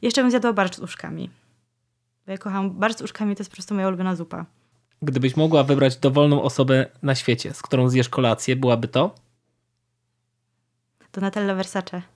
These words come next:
Speaker 2: Pizza z ananasem jest spoko?
Speaker 1: Tak.
Speaker 2: Sernik z rodzynkami?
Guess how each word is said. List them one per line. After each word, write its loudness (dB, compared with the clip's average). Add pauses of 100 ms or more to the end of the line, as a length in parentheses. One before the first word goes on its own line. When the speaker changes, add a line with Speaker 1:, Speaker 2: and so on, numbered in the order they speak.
(1040)
Speaker 2:
Pizza 0
z -2
ananasem 2
jest -2
spoko? -2 (1160)
Speaker 1:
Tak. -10 (720)
Speaker 2:
Sernik 2
z 0
rodzynkami? 0